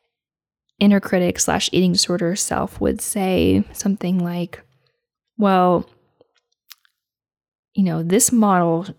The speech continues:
her stomach didn't look like it stuck out, and so you don't have to eat, and you shouldn't, you know, you should look more like her." My self-compassionate voice could respond by saying,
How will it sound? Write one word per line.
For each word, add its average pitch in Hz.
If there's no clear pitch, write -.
her -
stomach 302
didn't -
look 170
like 165
it -
stuck -
out, 180
and 190
so 180
you 196
don't 170
have -
to 180
eat, -
and 165
you 175
shouldn't, 190
you 185
know, 156
you 170
should 190
look 180
more 180
like 180
her." -
My 165
self-compassionate 233
voice 208
could 202
respond 175
by 175
saying, 160